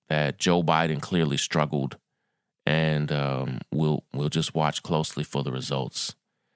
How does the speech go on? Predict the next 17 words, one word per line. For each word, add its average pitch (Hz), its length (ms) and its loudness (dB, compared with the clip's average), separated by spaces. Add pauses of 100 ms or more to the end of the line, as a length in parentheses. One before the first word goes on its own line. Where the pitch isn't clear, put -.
(420)
I'll 85 140 2
be 90 120 6
back 87 460 2
tomorrow 92 600 6
with 76 500 -2 (160)
an 62 80 -2
update 78 380 2
on 76 100 2
how 78 200 2
things 71 300 0
went 73 160 2
in 65 80 0
New 65 120 -2
Hampshire, 87 540 2 (640)
on 76 640 2 (140)
how 85 260 2
things 73 580 -2